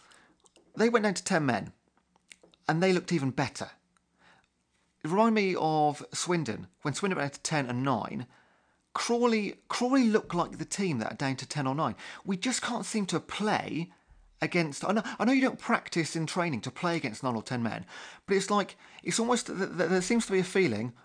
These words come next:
"Oh my God, they're down to ten. We really need to do something here." And it's almost, like, a little bit panicky. And it happened against Swindon, happened against Lincoln. They went down to ten, and all of a sudden, we were on the back foot,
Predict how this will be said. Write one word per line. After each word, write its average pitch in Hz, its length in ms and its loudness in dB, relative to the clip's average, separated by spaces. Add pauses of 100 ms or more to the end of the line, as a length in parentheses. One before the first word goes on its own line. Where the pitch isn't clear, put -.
(120)
"Oh 185 60 2
my 175 100 4
God, 170 180 -2
they're 156 80 -2
down 160 140 -2
to - 100 -8
ten. 127 320 0 (460)
We 151 100 -2
really 156 240 4
need 147 60 -2
to 131 140 -6
do 165 100 0
something 117 260 -4
here." 104 160 -2
And 175 140 -2
it's 185 240 -6
almost, 226 200 2
like, 208 120 -6
a - 20 -4
little 175 120 -2
bit - 180 -4
panicky. 196 500 -4 (340)
And 180 100 0
it 175 40 2
happened 226 200 0
against 214 260 0
Swindon, 135 380 -2 (180)
happened 175 180 0
against 156 240 -2
Lincoln. 156 320 -2
They 208 140 2
went 226 160 2
down 175 100 0
to - 100 -10
ten, 127 440 -4 (280)
and 190 100 0
all 214 140 4
of 185 60 -2
a 175 60 -2
sudden, 175 440 -4 (180)
we 147 540 0
were 139 220 4
on 120 100 0
the 117 60 0
back - 300 -4
foot, - 280 -4